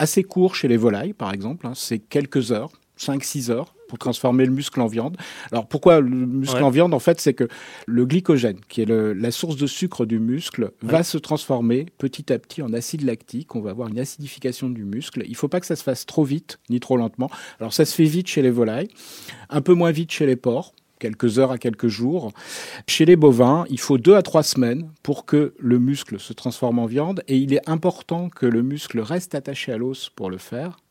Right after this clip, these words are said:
Speaker 1: C'est pour ça que le désossage à chaud est moins bien qu'après avoir refroidi la carcasse et avoir attendu la maturation, parce que ça va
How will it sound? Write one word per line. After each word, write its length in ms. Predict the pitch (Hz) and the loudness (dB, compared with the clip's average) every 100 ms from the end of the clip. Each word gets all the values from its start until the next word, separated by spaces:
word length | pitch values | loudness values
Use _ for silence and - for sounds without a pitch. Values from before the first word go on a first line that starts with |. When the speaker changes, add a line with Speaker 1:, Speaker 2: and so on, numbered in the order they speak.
| _ | _
Speaker 1:
C'est 120 | _ | _
pour 140 | 110 - | -14 -8
ça 120 | 131 | -6
que 120 | 113 | -6
le 80 | 104 | -4
désossage 540 | 117 120 127 135 117 | -2 0 -2 -2 -6
à 120 | 127 | -6
chaud 320 | 110 - 151 131 | -6 0 0 0
est 80 | 110 | -6
moins 180 | 110 117 | -4 -4
bien 260 | 113 131 | -2 -2
qu'après 600 | 135 - 104 - 110 - 135 | -4 -8 -10 -10 -14 -6 -4
avoir 220 | 120 113 | -4 -4
refroidi 400 | 120 - 113 117 | -6 -6 -6 -4
la 100 | 107 | -6
carcasse 480 | 113 - 127 131 101 | -8 -10 -10 -10 -10
et 40 | |
avoir 240 | 98 110 | -8 -6
attendu 340 | 127 - 139 139 | -8 -4 -4 -2
la 100 | 120 | -2
maturation, 560 | 107 - 107 110 - 190 - - - - - | -4 -6 -8 -8 -12 -16 -18 -18 -18 -20 -8
parce 220 | 123 117 | -6 -4
que 80 | 160 | -4
ça 160 | 156 127 | 0 2
va 240 | 135 - | 2 0